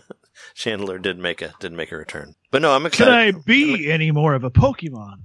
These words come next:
Speaker 1: <laughs> So yeah, I, I'm ex-, I'm excited to play it, and it's, uh, yeah, it's preloaded. It'll be out as, as of the time that this is posted. Hopefully,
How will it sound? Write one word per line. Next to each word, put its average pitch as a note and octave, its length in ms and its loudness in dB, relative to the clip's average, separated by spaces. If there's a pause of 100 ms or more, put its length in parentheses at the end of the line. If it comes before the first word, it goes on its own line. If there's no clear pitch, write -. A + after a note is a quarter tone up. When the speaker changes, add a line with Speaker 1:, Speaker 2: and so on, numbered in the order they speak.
(140)
Speaker 1:
<laughs> - 1200 -8 (320)
So G#2 180 0
yeah, G#2 360 2 (100)
I, B2+ 100 0
I'm D3+ 100 -4
ex-, - 160 -6
I'm D#3+ 160 -6
excited D#2+ 300 -6
to - 60 -20
play C#2+ 180 -10
it, - 120 -14 (460)
and F#2+ 140 -6
it's, - 180 -8
uh, E2+ 120 0
yeah, F#2 180 -2
it's F2 120 -8
preloaded. E2+ 500 -2
It'll F2 160 -4
be E2+ 140 -4
out E2+ 220 -2 (300)
as, F2+ 400 -4
as G2+ 200 -4
of G#2+ 100 -10
the G#2+ 100 -8
time B2 320 -4
that A#2 100 -14
this - 240 -8
is - 380 -10 (640)
posted. - 360 -6
Hopefully, - 380 -10